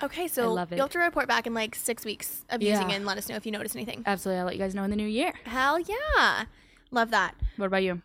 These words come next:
Speaker 1: With the skincare,
Speaker 2: Mm-hmm.
Speaker 1: I live and die by the P C A Skin Collagen Hydrator.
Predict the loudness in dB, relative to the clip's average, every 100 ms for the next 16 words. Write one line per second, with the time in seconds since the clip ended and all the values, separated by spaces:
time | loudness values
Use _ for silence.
0 | _ -2 -2 0 -2 0 0 0 2 4
1 | 2 0 -6 -6 0 2 4 2 0 0
2 | 2 4 2 -2 -2 0 0 0 0 0
3 | -2 -2 -6 -8 -6 -4 -2 -2 -4 -6
4 | -4 -4 -4 -8 -10 0 2 4 2 0
5 | -2 -4 -6 -6 -6